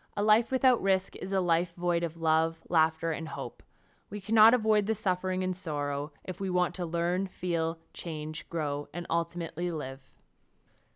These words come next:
So take the risk. Allow yourself to be vulnerable and expose yourself to the possibility of being judged, hurt, or failing. When you open yourself up to the possibility of criticism, rejection,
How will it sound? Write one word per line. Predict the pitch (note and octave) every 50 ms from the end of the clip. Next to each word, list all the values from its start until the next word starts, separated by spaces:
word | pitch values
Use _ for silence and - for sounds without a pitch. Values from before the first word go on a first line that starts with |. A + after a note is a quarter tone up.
| _ _ _ _
So | - - B3+ B3
take | - - - A#3 A3+ -
the | - A3
risk. | F#3+ F#3 F3+ F3 - - - - - - _ _ _ _ _ _ _ _ -
Allow | G#3+ A3 G#3+ G#3 G#3 A3
yourself | A3+ A#3 A#3 G#3 - A3 F#3+ F#3+ -
to | - F3+
be | F#3 F#3+ F#3
vulnerable | E3 F3 D#3+ E3 F3 F3 E3 D#3 D#3 D3+ C#3+ C#3 - _ _ _ _ _ _ _ -
and | G#3 G3+
expose | - - - - - G#3 G3+ A3 A#3 G#3
yourself | A#3 A#3 G#3 - - F3+ F#3 F#3 -
to | - G3+
the | F3+ F#3
possibility | - - F3+ F3 F3+ - - F#3 E3 F3 F3 F3 F3 F3+ F#3 F3+ -
of | F3 E3 -
being | F3 E3+ D#3+ D#3 D#3 D#3
judged, | - - F3+ F3 F3+ F3+ F3 - - - - _ _ _
hurt, | - - F3+ E3+ - - _ _ -
or | F3+ E3
failing. | - - D#3 D#3 D#3 D3+ D3+ D3 C#3 - _ _ _ _ _ _ _ _ _ _ _ _ _ _
When | - A3 A#3
you | A#3 - _
open | - A3+ A3+ - C4 B3+
yourself | B3 B3+ - - C4 B3+ A#3+ -
up | A3 G3 - -
to | - G#3+
the | F#3+ G#3
possibility | - - F3 F3 - - F#3 F3 F3+ F3+ F#3 F3+ F#3 F3+
of | F3 -
criticism, | - - - F3 F3+ F3+ - - F#3+ F3 F#3+ F#3+ F#3+ F#3+ F#3 F#3
rejection, | - F#3 F3 - F3 E3 E3 - - F3 E3 E3 E3